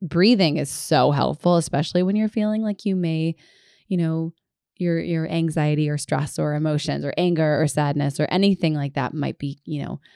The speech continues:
rising a little bit, just to have that check of, "Oh, I'm feeling this," you know, taking a step back, breathing, all of those things. I found that to be extremely, extremely helpful.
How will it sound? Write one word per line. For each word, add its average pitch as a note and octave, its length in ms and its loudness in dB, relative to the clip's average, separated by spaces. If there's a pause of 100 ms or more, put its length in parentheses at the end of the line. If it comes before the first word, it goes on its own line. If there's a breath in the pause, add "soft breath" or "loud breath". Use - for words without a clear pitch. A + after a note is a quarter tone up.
(140 soft breath)
rising D#3 520 4
a G3+ 60 4
little G#3 240 4
bit, B3+ 280 2 (340 soft breath)
just - 200 -2
to G3+ 80 0
have F3 220 0
that D3+ 200 -4
check D3 440 -4
of, D3+ 180 -2 (120)
"Oh, F3+ 180 2
I'm D#3 180 0
feeling D3 400 -2
this," C#3 280 -4
you D3+ 80 -4
know, C#3 120 -4
taking E3 360 0
a E3+ 40 2
step D3+ 320 0
back, C3+ 340 -2 (340 soft breath)
breathing, D#3 640 2
all C#3+ 220 -2
of D3 80 -2
those C#3+ 300 -2
things. F#3 280 0
I D3+ 80 2
found C#3+ 300 -4
that - 140 -6
to D#3 100 -6
be C#3 280 -4
extremely, - 800 -6
extremely F3 800 2
helpful. A#2 640 -2